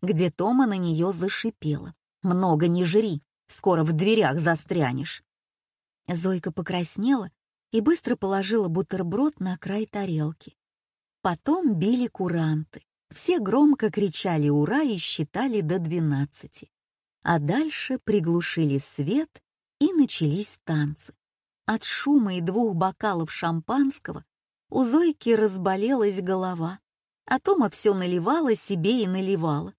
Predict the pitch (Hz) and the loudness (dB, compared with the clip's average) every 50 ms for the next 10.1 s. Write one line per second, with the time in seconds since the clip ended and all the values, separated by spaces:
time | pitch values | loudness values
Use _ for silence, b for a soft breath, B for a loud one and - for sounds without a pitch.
0 | _ _ _ _ _ _ _ _ _ - - - - 202 208 214 220 202 175 - | _ _ _ _ _ _ _ _ _ -16 -14 -10 -6 -2 -2 0 0 0 -2 -4
1 | - - 170 165 165 165 156 156 170 170 170 160 147 143 156 156 151 151 151 151 | -4 -2 0 0 0 0 0 0 0 2 2 2 2 2 2 4 4 4 2 2
2 | 151 - - - 247 277 285 285 - _ _ _ _ _ - - 208 208 208 196 | 0 -2 -6 -4 -2 -2 -2 -2 -6 _ _ _ _ _ -2 0 0 2 2 0
3 | 185 175 - - - - 196 185 165 165 160 151 156 202 247 269 254 226 196 - | 0 -2 -6 -8 -4 -4 -2 -2 -2 -2 -2 -2 -2 -2 -2 -2 -4 -4 -6 -6
4 | - 190 202 180 180 170 - - 180 175 160 160 151 147 170 185 190 185 185 185 | -4 -4 -2 -2 -4 -6 -6 -6 -4 -4 -4 -4 -4 -6 -6 -6 -6 -8 -10 -12
5 | - - - - - 165 151 - - - _ _ _ _ _ _ _ _ _ _ | -14 -16 -16 -12 -10 -10 -10 -10 -14 -20 _ _ _ _ _ _ _ _ _ _
6 | _ _ - 226 233 185 202 262 302 311 262 254 269 - _ _ _ _ _ _ | _ _ -2 -2 0 0 0 0 2 0 0 -2 -6 -10 _ _ _ _ _ _
7 | - - 247 233 247 233 233 233 240 - - - 302 339 294 233 226 220 - - | 0 2 2 2 2 2 2 0 0 -2 -2 0 0 2 2 2 2 0 -2 -2
8 | 214 196 240 247 233 190 175 202 202 - - - 165 170 170 - - - - 226 | -2 0 0 0 0 2 2 2 2 0 -2 -4 -4 -2 -2 -4 -6 -6 -2 -2
9 | 247 247 202 190 185 185 180 170 180 185 180 180 175 170 156 147 143 143 - - | -2 -2 -2 -4 -4 -2 -2 0 0 0 0 0 -2 -2 -2 -2 -2 -2 -4 -10
10 | _ | _